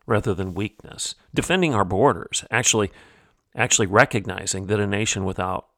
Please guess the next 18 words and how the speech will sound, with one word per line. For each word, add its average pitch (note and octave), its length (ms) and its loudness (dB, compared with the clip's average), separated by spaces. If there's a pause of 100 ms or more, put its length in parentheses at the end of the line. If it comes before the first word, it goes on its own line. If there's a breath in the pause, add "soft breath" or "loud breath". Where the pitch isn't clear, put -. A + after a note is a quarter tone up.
borders G2 560 -4
is F#2 140 -2
no F#2+ 160 -2
nation F#2 400 -6
at F2 120 -8
all. F2+ 360 -6 (560)
Yes, E3+ 380 4
we're A#2+ 100 2
grateful A#2 420 2
for - 280 -2
everything E3+ 400 2
that E2 120 -8
Donald F#2 300 -4
Trump - 200 -6
brought F2+ 320 -2
to - 80 -16
the - 160 -14 (960 soft breath)
discussion. - 640 -4